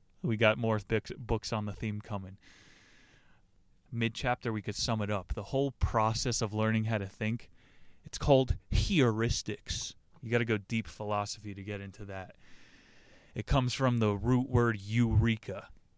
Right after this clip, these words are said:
That's Einstein's catchphrase. Eureka! <coughs> Eureka! Ow,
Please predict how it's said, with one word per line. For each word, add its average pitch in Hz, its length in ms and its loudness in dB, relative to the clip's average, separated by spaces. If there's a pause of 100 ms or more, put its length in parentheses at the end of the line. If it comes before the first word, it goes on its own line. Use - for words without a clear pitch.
(280)
That's 120 220 4 (100)
Einstein's 117 880 -2 (260)
catchphrase. - 720 12 (380)
Eureka! 339 960 0 (1500)
<coughs> 285 220 12 (1300)
Eureka! 254 920 0 (1160)
Ow, 110 380 -4